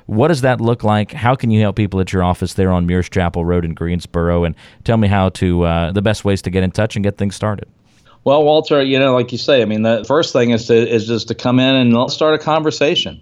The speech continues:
Speaker 2: Yeah, as I think everybody knows, is it's, and we have that initial consultation. There's, there's no obligation, no, no charge,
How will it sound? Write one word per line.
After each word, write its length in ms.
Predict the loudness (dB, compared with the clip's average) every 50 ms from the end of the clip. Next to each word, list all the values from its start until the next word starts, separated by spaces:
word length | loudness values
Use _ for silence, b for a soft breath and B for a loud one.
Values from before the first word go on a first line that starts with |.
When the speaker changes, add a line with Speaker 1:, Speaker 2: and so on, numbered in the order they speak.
| _
Speaker 2:
Yeah, 180 | -6 -4 -2 -2
as 320 | 0 0 0 0 0 0
I 120 | 0 0 0
think 180 | 0 0 0
everybody 300 | 2 2 2 2 2 2
knows, 300 | 4 2 2 2 2 2
is 200 | 0 -2 -2 -2
it's, 260 | -2 -2 -2 -2 -2 0
and 100 | 0 2
we 100 | 4 4
have 120 | 4 4
that 120 | 4 4
initial 280 | 4 4 2 2 2 0
consultation. 680 | 0 0 -2 0 -2 -2 -2 0 0 2 2 2 0 0
There's, 240 | 0 0 0 0 0
there's 180 | 0 0 2
no 220 | 2 2 2 4 4
obligation, 720 | 2 2 2 0 0 2 2 2 2 0 0 -2 0 2
no, 220 | 2 2 2 0 0
no 180 | 0 0 0
charge, 520 | 0 0 0 0 2 2 2 2 0 -2